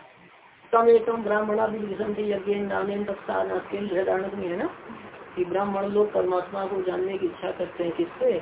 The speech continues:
यज्ञ, दान और अनासक्त तप के द्वारा। अनासक्त तप समझते हैं कि जिससे क्या है, देह वासना को, है ना, हट करके तप शुरू कर दिया, मर गए, वो नहीं।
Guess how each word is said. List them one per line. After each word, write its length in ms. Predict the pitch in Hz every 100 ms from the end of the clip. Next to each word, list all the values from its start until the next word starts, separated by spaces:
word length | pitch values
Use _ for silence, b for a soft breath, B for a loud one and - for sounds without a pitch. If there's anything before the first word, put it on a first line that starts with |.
| - 160
यज्ञ, 340 | 190 208 208 170
दान 320 | 165 196 220
और 180 | 185 190
अनासक्त 580 | - 196 190 202 226 -
तप 140 | - -
के 80 | -
द्वारा। 260 | 170 143 147 -
अनासक्त 440 | 175 185 196 240 -
तप 120 | 233
समझते 340 | 226 226 - 330
हैं 180 | 185 - - - - - - -
कि 80 | 175
जिससे 360 | 170 202 - 208
क्या 160 | 214
है, 120 | 214 180
देह 160 | 196 196
वासना 320 | 165 165 139
को, 140 | 123 104 - - - - - - - - -
है 120 | 139 214
ना, 100 | 254 - - - - 107 -
हट 200 | 175 -
करके 240 | 208 202 196
तप 180 | 196 -
शुरू 200 | 196 208
कर 160 | 202 190
दिया, 220 | 208 196
मर 180 | 180 190
गए, 120 | 190
वो 180 | 175 165
नहीं। 220 | 147 131